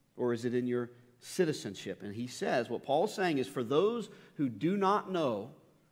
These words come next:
the Lord Jesus, they ultimately have no concept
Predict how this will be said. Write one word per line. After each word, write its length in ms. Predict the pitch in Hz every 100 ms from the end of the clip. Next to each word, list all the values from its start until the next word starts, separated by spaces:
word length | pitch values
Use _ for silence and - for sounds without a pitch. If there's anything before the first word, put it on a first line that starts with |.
| -
the 80 | 135
Lord 260 | 131 151
Jesus, 560 | 147 160 127 - - - - _ -
they 160 | 147
ultimately 840 | 175 202 240 - 185 165 123 110 - - _ _ _ _ _ _ _ _
have 240 | 160 160 131
no 380 | 147 170 220
concept 1000 | - - - 220 226 208 - 123 113 -